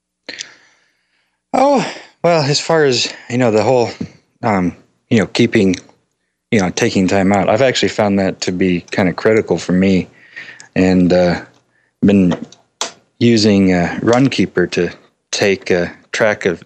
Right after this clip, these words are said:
you know, I just, since I usually eat while I'm working, I'll take, uh,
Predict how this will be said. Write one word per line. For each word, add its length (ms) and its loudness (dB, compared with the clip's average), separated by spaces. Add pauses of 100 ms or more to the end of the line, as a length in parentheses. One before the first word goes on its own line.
you 80 0
know, 80 0
I 80 -2
just, 320 -4 (340)
since 220 0
I 60 4
usually 360 2
eat 220 0
while 200 0
I'm 160 0
working, 440 -2 (500)
I'll 160 -2 (120)
take, 220 -4
uh, 260 0